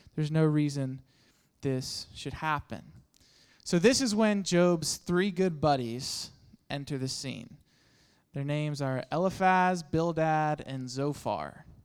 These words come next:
Great options for you to name your kids one day. Uh, I like Zophar. That's,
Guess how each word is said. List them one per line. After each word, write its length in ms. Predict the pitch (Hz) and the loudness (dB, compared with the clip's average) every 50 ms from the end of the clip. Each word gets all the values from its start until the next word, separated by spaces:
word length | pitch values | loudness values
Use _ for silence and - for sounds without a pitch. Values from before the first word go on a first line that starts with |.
| _ _ _ _ - | _ _ _ _ -14
Great 320 | - - 151 156 165 160 - | -8 -4 -2 -2 -2 -2 0
options 500 | 147 147 151 147 - - 160 151 147 - | 0 0 0 0 -4 -6 -8 -8 -8 -8
for 140 | - - 139 | -10 -8 -6
you 140 | 131 135 | -6 -4
to 40 | 131 | -4
name 240 | 131 131 131 131 131 | -4 -4 -4 -4 -4
your 100 | 123 123 | -6 -8
kids 360 | - - - 160 160 156 151 | -8 -4 -4 -4 -2 -2 -2
one 240 | 156 160 156 156 156 | -2 -2 -2 -2 0
day. 520 | 151 151 151 151 147 147 143 139 139 139 - _ _ _ _ _ _ _ _ _ _ _ _ _ | 0 2 4 4 4 4 2 0 -2 -6 -10 _ _ _ _ _ _ _ _ _ _ _ _ _
Uh, 380 | - 135 123 123 123 120 123 - - - - - - | -8 -6 -6 -6 -6 -6 -8 -8 -10 -14 -10 0 4
I 120 | 147 170 | 4 6
like 300 | 190 180 165 143 131 123 | 6 6 4 2 2 0
Zophar. 540 | 123 117 127 120 117 117 - 92 90 - - - | -4 -4 -4 -4 -4 -6 -10 -12 -12 -12 -12 -12
That's, 560 | - 120 123 110 - - - - - - - | -10 -8 -8 -8 -10 -10 -10 -10 -10 -12 -16